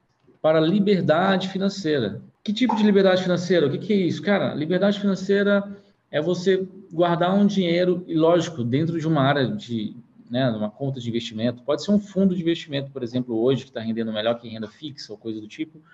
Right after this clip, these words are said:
Dez por cento vai pra isso aqui.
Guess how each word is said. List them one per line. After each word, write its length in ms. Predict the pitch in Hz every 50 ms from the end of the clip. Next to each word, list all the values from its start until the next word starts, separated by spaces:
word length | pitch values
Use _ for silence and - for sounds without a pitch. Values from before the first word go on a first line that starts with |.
| _ _ _ _ _ _ _ _ _ _ _ _ _ _ _ _ _ _ _ _ _ -
Dez 180 | 175 208 220 202
por 80 | 220
cento 240 | - 208 214 208 190
vai 140 | 196 196 196
pra 100 | 214 214
isso 160 | 208 208 -
aqui. 320 | - - 180 175 160 -